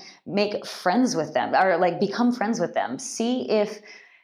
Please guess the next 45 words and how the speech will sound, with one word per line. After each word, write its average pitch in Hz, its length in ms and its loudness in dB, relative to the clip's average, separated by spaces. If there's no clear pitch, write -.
you 220 300 2
can 220 300 0
really 202 260 2
find 196 300 -2
out 170 300 2
what 185 240 2
it 202 100 4
is 185 240 0
that 160 160 -2
they're 160 240 0
doing 180 400 0
and 160 100 0
how 180 240 -2
is 202 140 0
it 190 80 -4
that 170 160 -2
they 165 80 0
spend 170 260 -4
their 160 120 -2
time 175 320 -2
and 175 180 -4
what 196 160 0
is 262 140 -2
it 214 100 -12
that 170 140 0
they're 139 100 -6
thinking 180 480 -6
about. 104 320 0
Because 220 200 2
if 190 80 2
none 240 180 2
of 330 100 2
that 180 200 2
seems 160 220 -2
interesting, 160 600 -2
then 190 180 2
maybe 220 260 2
that's 185 220 0
not 180 160 0
where 180 100 2
you 170 140 2
wanna 160 180 -2
spend 160 300 -4
your 143 80 -8
time. 135 460 -6